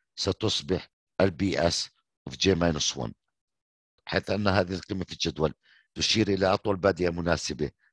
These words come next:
proper prefix، تكون أيضًا لاحقة مناسبة، proper suffix،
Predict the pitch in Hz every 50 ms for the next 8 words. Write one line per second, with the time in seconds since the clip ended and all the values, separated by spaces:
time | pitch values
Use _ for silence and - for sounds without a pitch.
0 | _ _ - 95 90 - 104 95 80 _ - 95 90 - 87 80 - - - -
1 | - _ _ _ _ - - - - - 113 113 110 110 98 95 92 82 - 82
2 | 78 - _ _ _ _ _ _ - 92 95 - - - - - 92 92 90 87
3 | 76 64 - - - - - - _ _ _ _ _ - 92 87 - 101 92 -
4 | - - - - - - - - -